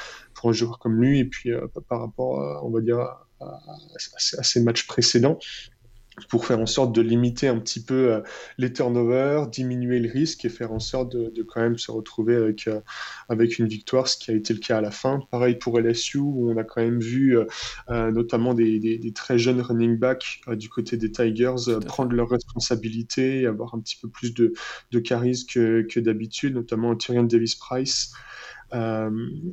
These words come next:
Speaker 1: qui du coup a, a, a pas mal, a pas mal joué. Donc, euh, deux, deux équipes, euh, qui se ressemblent, que ça soit en
Speaker 2: Ouais.
Speaker 1: termes de, de mindset, en termes de, de, de,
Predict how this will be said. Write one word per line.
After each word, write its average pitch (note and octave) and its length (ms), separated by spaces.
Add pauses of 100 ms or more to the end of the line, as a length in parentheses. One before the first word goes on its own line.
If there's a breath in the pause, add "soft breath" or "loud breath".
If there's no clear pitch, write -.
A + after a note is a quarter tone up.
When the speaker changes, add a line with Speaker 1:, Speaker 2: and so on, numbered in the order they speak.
(240)
Speaker 1:
qui - 160
du G#2+ 80
coup B2+ 260
a, A2+ 80
a, - 640
a - 40
pas A#2 160
mal, A#2+ 180
a A#2+ 120
pas A#2+ 120
mal A#2 200
joué. A2 300 (460 loud breath)
Donc, A#2 240
euh, A2+ 420 (1300)
deux, D3 220
deux C#3+ 280
équipes, D#3+ 320
euh, C#3 240
qui - 160
se - 100
ressemblent, D3+ 600
que - 100
ça A#2+ 160
soit C3 180
en B2+ 40
Speaker 2:
Ouais. B2+ 60
Speaker 1:
termes B2 240
de, A#2 180
de A#2 140
mindset, B2 460
en B2 60
termes A#2 240
de, A2+ 200
de, A2+ 200
de, A2 480